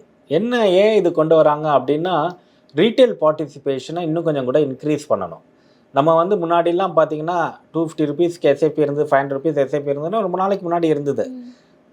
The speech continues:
Speaker 1: But அதெல்லாம் இப்ப அந்த அவேர்னஸும் கம்மியா போயிடுச்சு. People are not doing that. இப்ப மினிமமே வந்து ஒரு ஃபைவ் தௌசண்ட்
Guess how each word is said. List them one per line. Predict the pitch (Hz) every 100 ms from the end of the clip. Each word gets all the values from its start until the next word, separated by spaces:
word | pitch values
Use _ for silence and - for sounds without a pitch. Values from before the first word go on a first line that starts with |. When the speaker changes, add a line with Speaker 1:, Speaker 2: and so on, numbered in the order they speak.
| _
Speaker 1:
But | 202 214
அதெல்லாம் | - 170 196 226 226
இப்ப | 196 160
அந்த | 147 139 131 123 -
அவேர்னஸும் | 139 170 208 202 214
கம்மியா | 180 165 175 170 156
போயிடுச்சு. | 147 143 143 185 180 -
People | 180 180
are | 185 160 151
not | 165 - - 139
doing | 190 202
that. | 117 - -
இப்ப | -
மினிமமே | 131 165 202 202 208
வந்து | 190 185
ஒரு | 190 151
ஃபைவ் | 160 156
தௌசண்ட் | 160 160 165